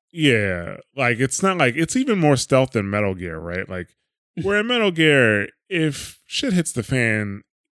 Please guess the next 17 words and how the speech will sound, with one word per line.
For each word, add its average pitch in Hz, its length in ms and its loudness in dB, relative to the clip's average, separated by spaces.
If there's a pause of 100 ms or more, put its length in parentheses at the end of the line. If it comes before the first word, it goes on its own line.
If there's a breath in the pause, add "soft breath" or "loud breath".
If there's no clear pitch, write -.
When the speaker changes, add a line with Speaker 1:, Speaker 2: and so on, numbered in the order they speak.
(340)
Speaker 1:
you 190 240 -4
can 143 760 -4
shoot 139 400 -6
your 151 100 0
way 135 240 0
out 131 200 0
of 131 100 0
it 120 200 -6
as 104 220 -6
long 117 160 -2
as 113 100 -2
you 117 100 0
have 110 240 -2
the, 101 240 -6
the 101 140 -6
right 98 220 -2
weapons. 92 500 -6